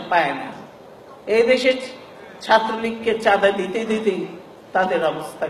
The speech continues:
খারাপ। সে বিএনপিরই হোক আর আওয়ামী লীগেরই হোক,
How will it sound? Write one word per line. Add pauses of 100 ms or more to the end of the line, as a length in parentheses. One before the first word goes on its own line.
(100)
খারাপ। (800)
সে (120)
বিএনপিরই
হোক (120)
আর
আওয়ামী
লীগেরই
হোক,